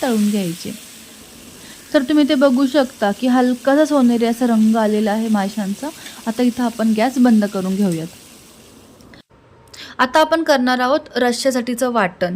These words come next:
तिथं आज मी कच्चं वाटण वापरणार आहे, तर त्यासाठी मिक्सरचं भांडं घेऊन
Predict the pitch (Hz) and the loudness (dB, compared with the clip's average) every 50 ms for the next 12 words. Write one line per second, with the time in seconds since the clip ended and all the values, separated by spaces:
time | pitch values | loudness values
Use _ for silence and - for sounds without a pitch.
0 | 196 226 226 220 247 240 233 220 233 254 247 - - 254 - - - 262 262 254 | -4 -4 -4 -2 -2 -2 0 0 0 0 0 0 -2 -2 -2 -4 -4 -2 -2 -2
1 | 240 233 233 226 226 226 220 208 208 - 214 208 214 220 214 214 214 202 208 214 | -2 -2 -2 -2 -2 -2 -2 -4 -4 -6 -4 -4 -2 -2 0 0 -2 -2 -4 -4
2 | 208 226 220 226 226 240 226 233 233 226 214 214 - - 233 214 214 220 - 262 | -4 -4 -4 -4 -4 -6 -6 -4 -4 -4 -4 -6 -8 -8 -8 -8 -6 -6 -6 -4
3 | 262 294 269 247 226 220 220 208 208 214 202 | -2 -2 -2 -2 -2 -4 -4 -4 -4 -6 -6